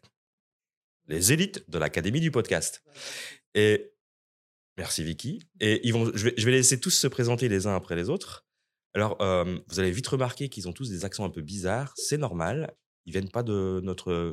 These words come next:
continent européen, ces, ces chères personnes. Ils sont tous adorables. Euh, je les aime tous. Et puis, on va se, on va, je vais leur demander de faire un exercice, euh, intéressant, puisqu'ils, ils, ils connaissent tous mon podcast. Ils ont tous un avis très tranché à ce sujet, d'ailleurs.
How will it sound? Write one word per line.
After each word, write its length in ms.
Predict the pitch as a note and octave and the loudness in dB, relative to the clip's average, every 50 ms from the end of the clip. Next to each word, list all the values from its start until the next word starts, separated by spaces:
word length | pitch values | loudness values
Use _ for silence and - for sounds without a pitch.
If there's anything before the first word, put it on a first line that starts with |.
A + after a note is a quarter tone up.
| - | -6
continent 360 | - G#2+ - - G2+ G#2 G#2 - - | -6 -8 -6 -4 -2 -2 -2 -2 -2
européen, 460 | F2+ F2 F2 - F2+ E2 D2+ F2 G2 | -4 -4 -4 -2 -2 -4 -2 -4 -6
ces, 140 | G2+ - - - - - | -10 -12 -12 -12 -10 -10
ces 160 | - - D2 | -10 -12 -12
chères 160 | D2 - - - | -14 -16 -16 -16
personnes. 400 | - E2+ - - - - - B2+ _ _ _ _ _ _ _ _ _ _ _ | -16 -12 -12 -12 -10 -12 -14 -16 _ _ _ _ _ _ _ _ _ _ _
Ils 80 | G#2+ | -2
sont 80 | A#2 G#2+ | 0 2
tous 160 | D#3+ D#3+ - | 2 4 4
adorables. 720 | - D#3 C#3+ C#3+ C#3 B2 B2+ E3 F3 D3 G#2 E2+ D#2+ D#2+ - _ _ _ _ _ - - - _ _ _ - | 4 6 6 6 6 6 4 4 4 4 2 2 0 -2 -6 _ _ _ _ _ -20 -20 -20 _ _ _ 0
Euh, 180 | F#2 F#2 F#2 F2+ | 2 4 4 4
je 80 | E2+ G#2 | 4 4
les 140 | A2 A#2+ | 4 4
aime 100 | C3+ C3 | 4 2
tous. 320 | B2 - D3 F3+ F3+ - - | 2 2 2 2 2 2 2
Et 120 | - A2+ A2 | 0 0 -2
puis, 340 | - - - B2+ D3+ F#3 - | -2 -4 -4 -2 -2 0 2
on 80 | - G2 | 2 4
va 100 | G#2+ A2 | 4 4
se, 260 | - - A#2 A2 - | 4 2 2 2 2
on 140 | E2+ G2+ G#2+ | 0 0 2
va, 180 | G#2 G#2+ G#2+ | 2 2 2
je 120 | G2 F#2 F#2+ | 2 2 2
vais 40 | F#2 | 2
leur 120 | F#2+ F#2 | 2 2
demander 220 | G#2+ A#2 A#2 C3+ | 2 2 0 0
de 60 | C3+ - | 0 0
faire 140 | A#2+ F#2+ | 0 0
un 80 | F#2 F#2+ | 2 2
exercice, 640 | G#2 G#2 G#2 A2 G#2+ - - - B2 A#2 - - F2 | 2 2 2 0 0 0 -2 -2 -2 -2 -2 -2 0
euh, 160 | E2 D#2+ D#2+ - | 2 2 2 0
intéressant, 600 | F#2+ F#2+ - A2+ G#2 A2 G#2 C#3 D3+ F3 F3 - - | 0 -2 0 0 0 2 2 0 0 -2 -4 -6 -10
puisqu'ils, 540 | - A#2 - - - F#2+ E2+ E2 E2 D#2 - - | -6 -6 -4 -4 -2 -2 -2 -2 -2 -4 -6 -6
ils, 180 | - E2 - - | -8 -8 -8 -8
ils 80 | - - | -12 -10
connaissent 260 | - - D2+ D2 - | -6 -4 -4 -4 -4
tous 160 | - - - | -6 -10 -10
mon 80 | - D#2+ | -10 -6
podcast. 500 | C#2 D#2 D2+ - - A#2 D3 - - - _ _ _ _ _ _ _ - | -4 -4 -4 -4 -4 -6 -6 -8 -10 -18 _ _ _ _ _ _ _ -8
Ils 140 | E2+ E2+ | -6 -4
ont 20 | F2 | -2
tous 220 | G2 A2+ G#2+ - - | -2 -4 -4 -4 -2
un 120 | G2 F#2+ | -2 0
avis 200 | F#2 F2 E2 E2 | 0 0 -2 0
très 200 | - - - F#3+ | 2 2 2 2
tranché 560 | F#3 - - C#3 C#3 C3 - - C3+ C3 B2+ - | 2 0 -2 -2 0 0 0 0 0 0 0 -2
à 80 | F#2 | -4
ce 100 | - - | -6 -6
sujet, 320 | F2 - F#2+ F2 F2+ A2+ D#3 | -6 -6 -4 0 0 2 2
d'ailleurs. 380 | C#3 G#2 G#2+ A#2+ D3 F3+ F3 | 2 2 2 2 2 0 -2